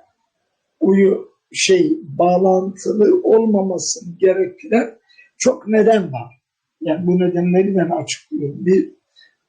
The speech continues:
içerik farklılığı. İki, muhatap farklılığı. Üç, zaman, nüzul zamanı farklılığı. Dört,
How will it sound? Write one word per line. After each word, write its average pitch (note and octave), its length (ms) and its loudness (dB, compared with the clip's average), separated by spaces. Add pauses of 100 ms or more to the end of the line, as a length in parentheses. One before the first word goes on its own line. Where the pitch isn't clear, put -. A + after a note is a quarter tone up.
(1120)
içerik F#3+ 440 0
farklılığı. - 1120 -6 (360)
İki, - 520 -2 (160)
muhatap F3 560 0
farklılığı. D#3+ 1000 -6 (920)
Üç, A#3+ 260 2 (360)
zaman, F#3+ 720 0
nüzul D3+ 380 -2
zamanı C#3+ 460 -6
farklılığı. - 880 -10
Dört, F#3+ 300 0